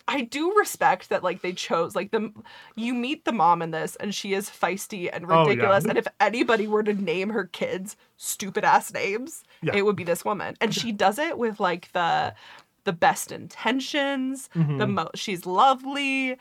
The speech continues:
Speaker 1: uh, she's feisty as fuck.
Speaker 2: Yeah, yeah, yeah, yeah.
Speaker 1: Um,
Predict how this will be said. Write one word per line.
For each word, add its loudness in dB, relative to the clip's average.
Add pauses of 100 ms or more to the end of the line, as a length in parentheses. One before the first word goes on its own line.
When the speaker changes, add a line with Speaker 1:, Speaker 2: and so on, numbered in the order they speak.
(320)
Speaker 1:
uh, 6
she's -14
feisty -6
as -10
fuck. -6
Speaker 2:
Yeah, 0 (180)
yeah, 2
yeah, 0
yeah. 6
Speaker 1:
Um, -6